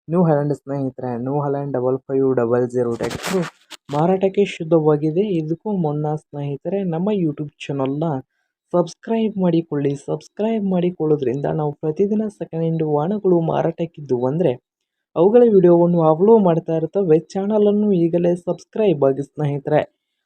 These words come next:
ಹಾಗೆ ನಿಮ್ಮ ಮುಂದೆ ಇದೆ ನ್ಯೂ ಹಾಲೆಂಡ್ ಡಬಲ್ ಫೈವ್ ಡಬಲ್ ಜೀರೋ. ಈ ಟ್ರ್ಯಾಕ್ಟರ್ ಬಂದು ಎರಡು ಸಾವಿರದ ಹದಿಮೂರರ ಮಾಡೆಲ್ ಆಗಿದೆ ಸ್ನೇಹಿತರೆ. ಪವರ್ ಸ್ಟೀರಿಂಗ್ ಇದೆ, ಆಯಿಲ್ ಬ್ರೇಕು ಕಂಡೀಷನಲ್ಲಿ ಇದೆ ಸ್ನೇಹಿತರೆ. ಹಾಗೆ ಈ ಟ್ರ್ಯಾಕ್ಟರ್ನ ಮಾರಾಟದ ಪ್ರೈಸ್ ನೋಡೋದಾದ್ರೆ ಮೂರು ಲಕ್ಷದ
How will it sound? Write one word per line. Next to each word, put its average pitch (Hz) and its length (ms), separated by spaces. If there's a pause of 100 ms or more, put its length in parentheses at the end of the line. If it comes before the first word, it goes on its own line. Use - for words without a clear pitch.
(140)
ಹಾಗೆ 190 340
ನಿಮ್ಮ 220 200
ಮುಂದೆ 247 240 (100)
ಇದೆ 196 260
ನ್ಯೂ 180 160
ಹಾಲೆಂಡ್ 175 420
ಡಬಲ್ 170 260
ಫೈವ್ 170 320
ಡಬಲ್ 147 340
ಜೀರೋ. 147 240 (600)
ಈ 185 40
ಟ್ರ್ಯಾಕ್ಟರ್ 190 360
ಬಂದು 208 280 (360)
ಎರಡು 160 200
ಸಾವಿರದ 156 400
ಹದಿಮೂರರ 180 600
ಮಾಡೆಲ್ 139 420
ಆಗಿದೆ 135 360
ಸ್ನೇಹಿತರೆ. 139 560 (600)
ಪವರ್ 196 280
ಸ್ಟೀರಿಂಗ್ 170 440
ಇದೆ, 180 220
ಆಯಿಲ್ 165 320
ಬ್ರೇಕು 156 600
ಕಂಡೀಷನಲ್ಲಿ 170 640
ಇದೆ 143 260
ಸ್ನೇಹಿತರೆ. 143 600 (500)
ಹಾಗೆ 233 300
ಈ 220 40
ಟ್ರ್ಯಾಕ್ಟರ್ನ 214 540
ಮಾರಾಟದ 202 520 (240)
ಪ್ರೈಸ್ 165 300
ನೋಡೋದಾದ್ರೆ 156 680
ಮೂರು 214 220
ಲಕ್ಷದ 180 380